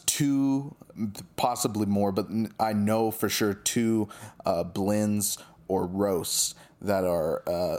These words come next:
special editions to Guns and Gadgets, and he gets, like, thirty percent of, of the, the profits there,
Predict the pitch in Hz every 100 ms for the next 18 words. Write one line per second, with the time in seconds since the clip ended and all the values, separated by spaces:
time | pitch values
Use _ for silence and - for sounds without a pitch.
0 | - - - 104 110 98 98 - 101 95
1 | - 98 104 98 98 98 95 98 101 -
2 | 110 101 113 104 95 104 - - - -
3 | - - - - - - 110 104 101 104
4 | 98 - 101 82 - 95 85 78 - -
5 | - - - - - 87 85 78 71 55
6 | - 98 - - - - - 90 76 -